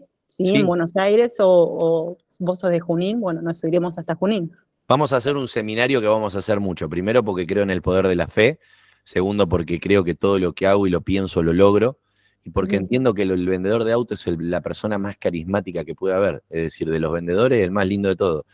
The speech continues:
Speaker 2: Y soy
Speaker 1: Ujú.
Speaker 2: un ferviente creador de los vendedores. Es decir, me encanta que haya vendedoras de auto.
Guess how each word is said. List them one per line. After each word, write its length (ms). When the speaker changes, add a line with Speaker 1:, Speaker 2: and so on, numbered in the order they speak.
Speaker 2:
Y 100
soy 200
Speaker 1:
Ujú. 80
Speaker 2:
un 40
ferviente 540
creador 480
de 80
los 100
vendedores. 380
Es 140
decir, 300
me 180
encanta 400
que 60
haya 180
vendedoras 440
de 100
auto. 320